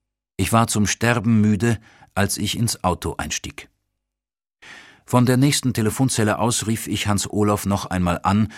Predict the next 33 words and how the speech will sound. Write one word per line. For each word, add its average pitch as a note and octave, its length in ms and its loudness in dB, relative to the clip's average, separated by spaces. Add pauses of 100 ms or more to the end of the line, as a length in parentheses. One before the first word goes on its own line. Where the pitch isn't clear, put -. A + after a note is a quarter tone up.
(120)
um G2 160 0
meine G2 200 2
Installation F2+ 720 -2
zu G#2 100 -4
testen. - 480 -8 (480)
Es - 120 -2
hatte A2+ 280 -2
tatsächlich G2+ 720 -4
alles F2 240 -2
funktioniert. F2 640 -6 (1000)
Ich F#2+ 100 -6
verließ C3+ 240 2
die C#3 100 0
Zelle, C#3 540 0
tappte A#2+ 340 -2
zum G2+ 160 0
Auto A2 300 0
zurück C#3 360 -2
und G#2+ 200 -6
musste A2+ 320 -2
das G2+ 180 0
langgestreckte G#2 760 0
gelbe G2 340 0
Backsteingebäude E2+ 880 -2
auf - 80 -6
der - 160 -6
anderen F2+ 320 0
Seite E2+ 280 -2
der E2+ 100 -2
Straße F2 420 -2
ewig G2 420 -2
lang F2 200 -2
anglotzen, F#2 540 0